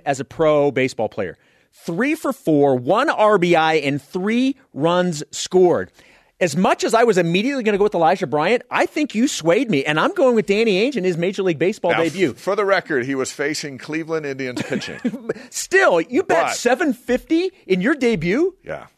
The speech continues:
Speaker 1: That's not bad. So right now, I'm gonna go with Danny Ainge, but Elijah Bryant last night,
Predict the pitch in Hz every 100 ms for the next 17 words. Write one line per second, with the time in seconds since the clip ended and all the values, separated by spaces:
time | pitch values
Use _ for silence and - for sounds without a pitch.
0 | _ - 226 320 165 226 185 214 190 -
1 | - - 147 320 - 185 285 277 208 247
2 | 202 185 185 190 180 131 139 143 135 262
3 | 339 151 190 180 135 123 139 113